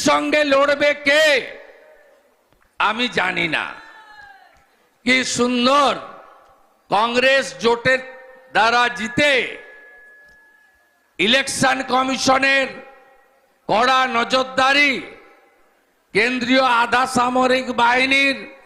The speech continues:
ব্যাপক উপস্থিতিতে গণতান্ত্রিক ভোট হওয়ার পরে বাইরন বিশ্বাস জিতলেন। জিতে পাল্টি খেয়ে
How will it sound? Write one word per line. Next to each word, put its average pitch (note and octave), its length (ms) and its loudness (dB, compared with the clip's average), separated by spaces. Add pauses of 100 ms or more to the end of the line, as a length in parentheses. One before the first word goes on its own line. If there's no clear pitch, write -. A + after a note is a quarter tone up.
(580)
ব্যাপক F#3+ 640 2 (880)
উপস্থিতিতে C4+ 1000 0 (1600)
গণতান্ত্রিক C#4+ 920 0 (140)
ভোট B3 260 2
হওয়ার A#3+ 340 2 (140)
পরে C4 300 4 (840)
বাইরন A#3 600 0
বিশ্বাস G#3+ 480 -2 (140)
জিতলেন। G#2 440 -8 (1300)
জিতে C4+ 480 0 (1120)
পাল্টি C4+ 460 0
খেয়ে C#4+ 420 2